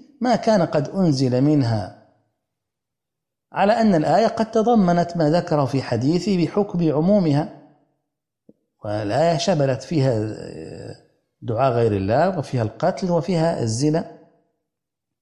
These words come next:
آه، إذن، آه، الصحيح في هذا أن الآية سابقة،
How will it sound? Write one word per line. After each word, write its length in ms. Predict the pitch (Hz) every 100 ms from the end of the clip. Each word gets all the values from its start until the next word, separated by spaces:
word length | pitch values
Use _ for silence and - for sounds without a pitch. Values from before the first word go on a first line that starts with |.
| _ _ _ _ _ - - - _ _ _ _ _ -
آه، 280 | 123 123
إذن، 440 | 123 175 202 240 320 - -
آه، 1500 | 139 131 123 120 123 120 117 - - 113 113 - 65 73 -
الصحيح 560 | - - 139 - 185 196
في 180 | 165 175
هذا 420 | 208 208 - 147
أن 160 | 160
الآية 420 | 160 190 208 196 -
سابقة، 580 | - 214 143 - 95